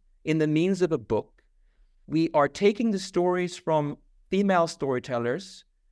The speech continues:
we young male scholars, and putting it in an anthology,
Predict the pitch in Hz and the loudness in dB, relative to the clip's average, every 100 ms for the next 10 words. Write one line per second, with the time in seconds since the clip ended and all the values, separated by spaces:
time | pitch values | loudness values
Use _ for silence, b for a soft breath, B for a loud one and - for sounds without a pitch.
0 | - 131 175 202 185 156 156 165 165 147 | -6 0 2 2 2 2 4 2 0 0
1 | 143 156 - 139 120 110 113 131 117 175 | 0 0 -4 -2 0 0 -2 -4 -4 -2
2 | 165 165 156 143 143 147 127 113 110 107 | 0 0 -2 -2 -2 -2 -2 -4 -4 -4
3 | 120 | -6